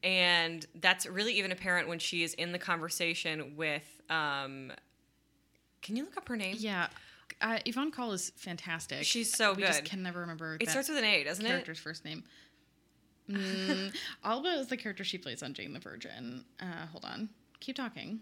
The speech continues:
Speaker 1: Um, but when she's in, when they pull Lydia separate from the group to try to, uh, figure, basically figure out about Banshees, and Lydia's like, "I don't even know anything about Banshees. I'm so new at this. Like, I just got
Speaker 2: Mm-hmm.
Speaker 1: here." And she is asking her, Lydia.
Speaker 2: Alma.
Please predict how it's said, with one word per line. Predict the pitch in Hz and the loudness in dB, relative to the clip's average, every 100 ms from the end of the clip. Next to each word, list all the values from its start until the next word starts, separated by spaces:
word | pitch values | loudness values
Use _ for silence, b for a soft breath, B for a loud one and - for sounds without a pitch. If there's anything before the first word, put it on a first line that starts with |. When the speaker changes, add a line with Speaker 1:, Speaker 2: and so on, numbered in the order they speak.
| - | 4
Speaker 1:
Um, | 214 202 196 - 196 | 6 8 6 0 0
but | 214 196 | 0 2
when | 214 220 | 0 2
she's | 247 240 208 | 2 2 4
in, | 202 190 170 - 190 | 2 0 -4 -6 0
when | 190 185 170 | 0 0 2
they | 196 190 | 4 4
pull | - 220 190 | 2 0 2
Lydia | 190 175 180 | 4 4 4
separate | 185 170 170 | 2 0 -2
from | 180 | -4
the | 165 | -4
group | 160 170 170 | -4 -6 -6
to | 180 | -6
try | 175 165 | 0 0
to, | 160 160 151 143 - | 0 -2 -2 -2 0
uh, | 165 151 151 | 2 0 -2
figure, | - 208 220 233 | 0 2 4 4
basically | 190 226 330 370 | 4 4 2 -2
figure | - 220 180 | 0 2 4
out | 156 - | 4 4
about | 160 143 | 2 0
Banshees, | 151 151 151 156 | 0 -2 -4 -6
and | 160 | -4
Lydia's | 156 156 165 | -2 -2 -2
like, | 165 - | -2 0
"I | 247 | 0
don't | 262 | 2
even | 220 208 | 0 0
know | 180 | 0
anything | 175 175 180 160 | 0 0 -2 -2
about | 151 147 | 0 0
Banshees. | 156 151 160 | -2 -2 -4
I'm | 214 | -4
so | 214 - 185 | -2 -2 -2
new | 175 165 | 0 -2
at | 185 185 | -2 0
this. | 208 220 - | -2 -2 0
Like, | 180 | 2
I | - | 4
just | 233 220 | 4 6
got | 214 185 | 6 6
Speaker 2:
Mm-hmm. | 185 | 4
Speaker 1:
here." | 135 120 - B B B B B 190 | 0 -2 -6 B B B B B 6
And | 185 170 165 160 - | 8 8 4 0 -6
she | - - 190 180 170 165 | -2 0 0 2 2 2
is | 170 156 160 151 - | 2 2 0 -4 4
asking | 170 175 - 185 170 160 170 | 6 6 4 0 0 0 -6
her, | - - | -6 -6
Lydia. | 185 190 175 165 | 2 4 4 2
Speaker 2:
Alma. | 175 | 0